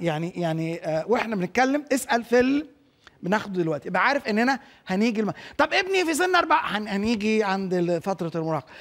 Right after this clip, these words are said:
طيب، آه، مش، طيب هن-، يعني هنيجي، طب أقول له إيه؟ يعني إحنا قلنا العناوين دي بس عشان خاطر نبقى عارفين إن إحنا هنغطي الموضوعات دي تباعًا، وإحنا بنتكلم عن المبادئ العامة. هنخصص بعد كده مراحل النمو، مرحلة المراهقة بصورة خاصة،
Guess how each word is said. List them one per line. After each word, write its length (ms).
طيب، 420
آه، 140
مش، 100
طيب 340
هن-، 280
يعني 260
هنيجي، 320
طب 100
أقول 340
له 100
إيه؟ 220
يعني 360
إحنا 200
قلنا 220
العناوين 520
دي 120
بس 260
عشان 180
خاطر 220
نبقى 140
عارفين 340
إن 60
إحنا 300
هنغطي 600
الموضوعات 600
دي 240
تباعًا، 400
وإحنا 180
بنتكلم 340
عن 140
المبادئ 420
العامة. 480
هنخصص 640
بعد 240
كده 240
مراحل 440
النمو، 480
مرحلة 400
المراهقة 420
بصورة 360
خاصة، 500